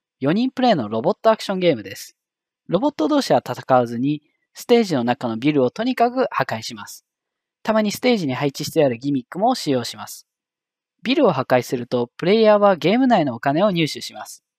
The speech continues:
より多くのお金を稼いだプレイヤーが勝利します。メイン画面はこういった俯瞰の視点になっています。このゲームのジェンビットを使った機能について紹介します。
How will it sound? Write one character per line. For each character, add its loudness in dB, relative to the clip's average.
よ 4
り 2
多 4
く -2
の 2
お -2
金 2
を 2
稼 0
い 6
だ 2
プ -6
レ 6
イ 6
ヤ 6
ー 0
が 4
勝 -2
利 -10
し -12
ま -16
す。 -20
メ 0
イ -4
ン -6
画 4
面 -2
は -8
こ 0
う 2
い 0
っ -18
た -4
俯 -20
瞰 -4
の -2
視 -12
点 0
に -4
な -8
っ -20
て -20
い -20
ま -20
す。 -20
こ -6
の 0
ゲ 0
ー 0
ム 0
の -4
ジ -2
ェ 0
ン -6
ビ -4
ッ -10
ト -10
を -12
使 -6
っ -10
た -6
機 -6
能 -4
に -10
つ -12
い -12
て -10
紹 -6
介 -8
し -12
ま -16
す。 -20